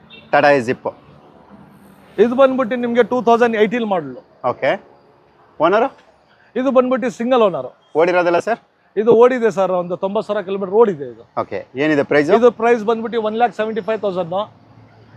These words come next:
Speaker 2: ಎಫ್ ಸಿ ಇನ್ಶೂರೆನ್ಸ್ ಫ್ರೆಶ್ ಬರುತ್ತೆ. ಇದಕ್ಕೂ ಸಹ ಹತ್ತು ಸಾವಿರ ಡಿಸ್ಕೌಂಟ್ ಇದೆ.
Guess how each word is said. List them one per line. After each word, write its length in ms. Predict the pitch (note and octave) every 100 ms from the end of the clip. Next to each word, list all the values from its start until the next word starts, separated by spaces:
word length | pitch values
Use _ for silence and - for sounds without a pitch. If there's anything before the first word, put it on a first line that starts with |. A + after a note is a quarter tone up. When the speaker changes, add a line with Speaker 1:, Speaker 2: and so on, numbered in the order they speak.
| -
Speaker 2:
ಎಫ್ 120 | F3
ಸಿ 140 | - B3
ಇನ್ಶೂರೆನ್ಸ್ 440 | A#3 A3+ A3+ -
ಫ್ರೆಶ್ 260 | G3+ A3 E3+
ಬರುತ್ತೆ. 540 | A3 F3+ E3+ G3 - _ _ _ _ _ -
ಇದಕ್ಕೂ 340 | F3+ B3 C4
ಸಹ 280 | F#3 A3+ A3
ಹತ್ತು 140 | G#3 -
ಸಾವಿರ 160 | A3
ಡಿಸ್ಕೌಂಟ್ 440 | G3 F3+ - A3 F#3
ಇದೆ. 340 | D3+ F3+ G3